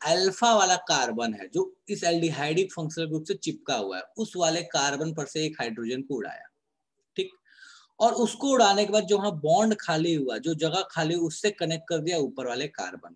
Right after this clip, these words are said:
को। कौन से वाले carbon को? जो aldehydic है, जो functional group वाला है,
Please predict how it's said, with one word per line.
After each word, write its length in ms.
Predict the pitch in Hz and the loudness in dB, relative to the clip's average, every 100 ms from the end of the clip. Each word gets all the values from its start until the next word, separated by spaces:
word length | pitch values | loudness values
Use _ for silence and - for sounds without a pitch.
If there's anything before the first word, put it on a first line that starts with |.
| _ | _
को। 40 | _ _ _ _ _ _ _ | _ _ _ _ _ _ _
कौन 200 | - 170 | -2 0
से 80 | 175 | 0
वाले 120 | 185 185 | -2 0
carbon 340 | 170 165 175 | 0 0 -4
को? 120 | 196 | -6
जो 120 | 175 - | -8 -6
aldehydic 580 | 139 135 135 127 143 170 | -2 -2 -2 -4 -4 -6
है, 60 | 180 | -4
जो 140 | 185 | -6
functional 500 | 185 123 123 - 131 | -6 -10 -12 -10 -10
group 220 | 117 101 - | -8 -12 -14
वाला 180 | 76 87 | -14 -14
है, 120 | 90 | -18